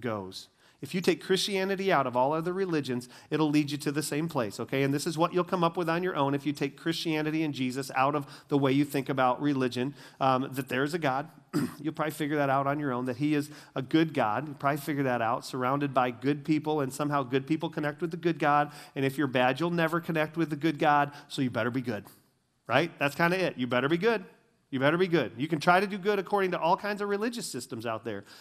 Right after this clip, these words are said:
But here's the problem with all the religious systems. None of them can tell you how good is good enough. All of them just go, "Hope you make it, try hard. Good luck. You'll know when you get there, wherever you're going.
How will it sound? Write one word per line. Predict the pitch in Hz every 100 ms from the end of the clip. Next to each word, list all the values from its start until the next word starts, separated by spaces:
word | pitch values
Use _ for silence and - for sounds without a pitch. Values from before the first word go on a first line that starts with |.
| -
But | - 165
here's | 202
the | 202
problem | 175 185 185 202
with | 180
all | 160
the | 180
religious | 208 226 254 202
systems. | - 143 - 113
None | 135 151 190
of | 170
them | 190
can | 185 185
tell | 180 185
you | 185
how | 165 170
good | 143 147
is | 151
good | 131 127
enough. | 170 233 - - _ _ _ _ _ _ _ _ _ _
All | 170 233
of | 180
them | 165
just | 151 175 -
go, | 165 143 - - - - - - _ _ _
"Hope | - 185
you | 220
make | 196 185
it, | 202 202
try | - 143 147
hard. | 123 95 90 _ _ _ _ _ _ _ _ _ _ - 107
Good | 175 185
luck. | 160 110 - - - _ _ _ _ _
You'll | - 143 143
know | 139 147
when | 160 175
you | 180
get | 165 160 156
there, | 120 104
wherever | 110 113 104 113
you're | 123 135
going. | 131 120 110 107